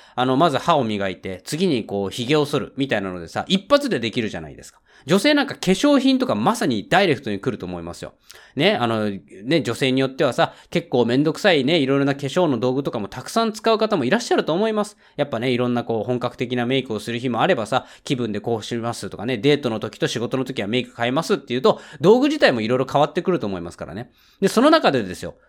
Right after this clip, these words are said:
その中で、あの、どんどん色、いらないものがいっぱい増えていくと、もうどれだっけって選択するのにめちゃくちゃ大変、時間がかかるし、大変なんですよね。脳みそも意外と消費されちゃうんです、それで、エネルギーが。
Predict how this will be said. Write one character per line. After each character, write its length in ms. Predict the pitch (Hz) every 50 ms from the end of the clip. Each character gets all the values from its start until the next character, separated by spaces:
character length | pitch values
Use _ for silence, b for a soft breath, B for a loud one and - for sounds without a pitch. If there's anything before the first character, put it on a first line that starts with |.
| _
そ 140 | - - 254
の 80 | 285 302
中 240 | 330 330 330 262
で、 280 | 226 240 233 151 - B B B B B
あ 120 | - 151
の、 320 | 156 156 151 147 143 147 151
ど 200 | 139 139 262 285
ん 80 | 277
ど 80 | 240 151
ん 80 | 127 123
色、 420 | 135 147 175 208 233 240 - - -
い 80 | 160 175
ら 100 | 208 226
な 140 | 240 247 247
い 40 |
も 120 | 240 240 247
の 180 | 254 254 240
が 220 | 180 147 127 113 -
い 80 | 120 123
っ 40 | - - _
ぱ 120 | - 214 220
い 80 | 220
増 160 | 214 220 254 233
え 40 |
て 100 | - 120
い 40 | 107
く 80 | - -
と、 300 | - 160 139 - - B B B B B
も 360 | 143 165 160 147 135 123 120
う 120 | 117 - - 135
ど 160 | 143 233 294
れ 140 | 349 339 285
だ 80 | 196
っ 140 | 139 - -
け 100 | - 120
っ 100 | - -
て 80 | - 220
選 260 | - 269 294 285 285
択 220 | 294 277 277 269
す 160 | 247 - 277
る 60 | 254 233
の 100 | 175 127
に 100 | 107 98
め 160 | 101 139 180
ち 120 | - 359
ゃ 40 | 381
く 60 | -
ち 80 | - -
ゃ 80 | 311
大 240 | - - 269 240 233
変、 260 | 208 214 202 165 110
時 120 | 127 160 170
間 180 | 202 202 190
が 120 | 175 175 160
か 140 | - 160 135
か 140 | - 151
る 100 | 127 110
し、 220 | 101 - - 92 -
大 220 | - - 175 175
変 200 | 151 165 165 160
な 120 | 151 147 123
ん 60 | 101
で 60 | 85
す 60 | 78 78
よ 80 | 78
ね。 60 | 92 113
脳 160 | 165 214 269
み 100 | 302 294
そ 100 | 285 208
も 100 | 139 123
意 80 | 123 123
外 140 | 165 180
と 80 | 175 180
消 180 | - - 226 233
費 100 | 208 220
さ 120 | - 226
れ 80 | 233 233
ち 80 | 247
ゃ 20 | 233
う 40 |
ん 20 | 151
で 80 | 110
す、 40 | -
そ 80 | - 101
れ 60 | 107
で、 220 | 98 101 95 - -
エ 80 | 120
ネ 100 | 123 131
ル 120 | 135 135 117
ギ 100 | 107 92
ー 40 | 78
が。 120 | - -